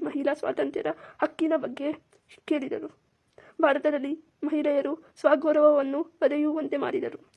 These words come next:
ಸಾವಿರದ ಒಂಬೈನೂರ ಇಪ್ಪತ್ತೈದರಲ್ಲಿ ಸರೋಜಿನಿಯವರು ಕಣ್ಣೂರಲ್ಲಿದ್ದ ನಡೆದ ಭಾರತದ ರಾಷ್ಟ್ರೀಯ ಕಾಂಗ್ರೆಸ್ನ ವಾರ್ಷಿಕ ಅಧಿವೇಶನದ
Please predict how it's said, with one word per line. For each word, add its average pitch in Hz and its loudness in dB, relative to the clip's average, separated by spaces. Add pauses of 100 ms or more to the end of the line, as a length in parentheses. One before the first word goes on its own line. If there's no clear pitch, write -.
(220)
ಸಾವಿರದ 254 0
ಒಂಬೈನೂರ 294 2
ಇಪ್ಪತ್ತೈದರಲ್ಲಿ 285 -2
ಸರೋಜಿನಿಯವರು 285 -2 (680)
ಕಣ್ಣೂರಲ್ಲಿದ್ದ 294 4 (380)
ನಡೆದ 277 -2 (220)
ಭಾರತದ 254 0 (120)
ರಾಷ್ಟ್ರೀಯ 294 -2 (300)
ಕಾಂಗ್ರೆಸ್ನ 302 2 (100)
ವಾರ್ಷಿಕ 311 -4 (160)
ಅಧಿವೇಶನದ 285 -2